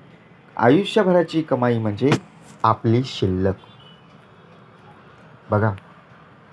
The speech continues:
पाप आणि पुण्य, ज्याप्रमाणे आपली शिल्लक वाढवली गेली पाहिजे आणि आपले पाप हळूहळू कमी केले पाहिजे,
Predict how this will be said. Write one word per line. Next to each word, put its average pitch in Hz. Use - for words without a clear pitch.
पाप 165
आणि 165
पुण्य, 113
ज्याप्रमाणे 220
आपली 190
शिल्लक 170
वाढवली 156
गेली 165
पाहिजे 104
आणि 131
आपले 135
पाप 123
हळूहळू 113
कमी 113
केले 101
पाहिजे, -